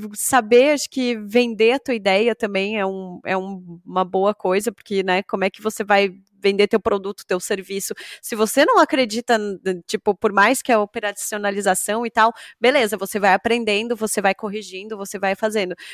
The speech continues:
Mas se nem você acredita na tua ideia, desculpa que ninguém mais vai acreditar, assim, né? Então,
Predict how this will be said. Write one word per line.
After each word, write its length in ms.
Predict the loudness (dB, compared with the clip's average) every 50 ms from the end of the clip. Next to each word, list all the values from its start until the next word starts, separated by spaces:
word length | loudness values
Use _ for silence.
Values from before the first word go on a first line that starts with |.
| -12 -4
Mas 180 | 0 0 2 0
se 100 | 0 -2
nem 200 | -2 0 0 2
você 280 | 4 4 4 4 4 2
acredita 520 | 2 2 2 2 0 0 0 0 0 2
na 100 | 2 2
tua 200 | 2 2 2 0
ideia, 440 | 2 4 4 4 4 4 4 2 0
desculpa 440 | -2 -4 -8 -12 -14 -10 -8 -8 -6
que 100 | -4 -4
ninguém 240 | -2 0 0 0 0
mais 180 | 0 -2 -2 -2
vai 80 | -2 -4
acreditar, 500 | -2 -4 -6 -8 -8 -4 -2 0 0 0
assim, 300 | -2 -4 -6 -8 -8 -8
né? 160 | -8 -10 -10
Então, 600 | -10 -8 -8 -6 -6 -6 -6 -8 -10 -14 -16